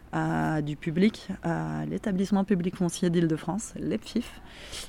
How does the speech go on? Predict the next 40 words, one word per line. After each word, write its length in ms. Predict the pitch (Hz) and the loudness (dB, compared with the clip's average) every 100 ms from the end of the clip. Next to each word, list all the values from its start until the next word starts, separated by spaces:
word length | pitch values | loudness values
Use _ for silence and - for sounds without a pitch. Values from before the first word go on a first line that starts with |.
| - | -14
qui 220 | - 175 | -2 6
est, 100 | 190 | 10
euh, 140 | 190 170 | 10 10
l'aménageur 500 | 175 185 175 175 185 | 10 10 8 8 8
du 100 | 175 | 6
Grand 160 | 170 160 | 4 6
Paris 560 | 165 165 185 190 196 | 6 8 6 8 8
et 100 | 180 | 8
de 120 | 156 156 | 6 0
tous 180 | - 170 | -2 4
les 140 | 170 | 6
réseaux 240 | 165 160 | 6 4
de 60 | 165 | 0
transport 580 | - 156 - 185 185 180 | -2 -2 6 10 10 8
et 80 | 165 | 6
des 140 | 160 | 4
J 220 | 151 151 | 4 4
O. 460 | 165 185 185 180 180 | 8 8 8 8 6
Et 100 | 156 | 4
en 100 | 156 | 2
gros, 240 | 160 180 | 4 6
ils 160 | 175 156 | 6 4
ont 80 | 156 | 2
un 40 | |
foncier 320 | 151 - - 165 | 0 -4 0 2
de 120 | 151 | 4
ouf 260 | 214 214 - - - - | 6 6 4 -10 -14 -6
parce 160 | 156 147 | -6 -2
que... 560 | 160 151 151 147 147 - - - | 0 2 2 2 0 -4 -8 -8
Enfin, 240 | - 139 - - 73 - - - - - - | -4 -2 -2 -4 -6 -8 -12 -14 -16 -16 -12
un 60 | - | -10
foncier 340 | - 160 170 | -8 -4 0
vraiment 460 | 160 165 170 151 147 160 | 4 6 6 4 0 -6
très, 220 | - 196 | 0 2
très 260 | 180 202 185 | 2 2 4
important, 460 | 170 170 165 202 | 4 4 2 2
quoi. 200 | 196 202 | 6 6
C'est 240 | 185 175 165 | 6 2 4
eux 100 | 196 | 2
qui, 420 | 196 - 170 160 | 2 2 4 4